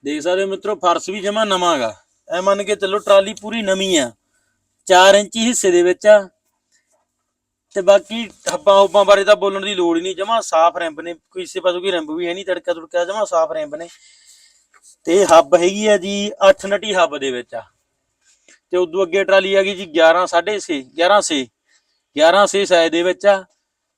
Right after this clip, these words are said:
ਤੇ ਪੁਰਾਣੀ ਟਰਾਲੀ ਤਿਆਰ ਹੋਈ ਵੀ ਆ। ਤੇ ਫਰਸ਼ ਦੇਖ ਸਕਦੇ ਹੋ ਮਿੱਤਰੋ, ਪੂਰਾ ਹੈਵੀ ਪਿਆ। ਤੇ ਇਹਦੇ ਹਿੱਸੇ ਦੀ ਗੱਲ ਕਰੀਏ, ਤਿੰਨ ਇੰਚੀ ਹਿੱਸੇ ਦੇ ਵਿੱਚ ਆ, ਸਿੰਗਲ ਟਾਇਰਾਂ ਦੇ ਵਿੱਚ ਆ। ਤੇ ਲਿਫਟ ਲੱਗੀ ਵੀ ਆ ਟਰਾਲੀ ਦੇ। ਤੇ ਉਦੋਂ ਅੱਗੇ ਆ ਗਈ ਫੇਰ ਨਵੀਂ ਟਰਾਲੀ ਜੀ,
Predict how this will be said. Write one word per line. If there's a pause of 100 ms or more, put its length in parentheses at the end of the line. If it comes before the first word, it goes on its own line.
(140)
ਤੇ
ਪੁਰਾਣੀ
ਟਰਾਲੀ
ਤਿਆਰ
ਹੋਈ
ਵੀ
ਆ।
ਤੇ
ਫਰਸ਼
ਦੇਖ
ਸਕਦੇ
ਹੋ
ਮਿੱਤਰੋ,
ਪੂਰਾ
ਹੈਵੀ
ਪਿਆ। (1500)
ਤੇ
ਇਹਦੇ
ਹਿੱਸੇ
ਦੀ
ਗੱਲ
ਕਰੀਏ,
ਤਿੰਨ
ਇੰਚੀ
ਹਿੱਸੇ
ਦੇ
ਵਿੱਚ
ਆ,
ਸਿੰਗਲ
ਟਾਇਰਾਂ
ਦੇ
ਵਿੱਚ
ਆ। (540)
ਤੇ
ਲਿਫਟ
ਲੱਗੀ
ਵੀ
ਆ
ਟਰਾਲੀ
ਦੇ। (760)
ਤੇ
ਉਦੋਂ
ਅੱਗੇ
ਆ
ਗਈ
ਫੇਰ
ਨਵੀਂ
ਟਰਾਲੀ
ਜੀ,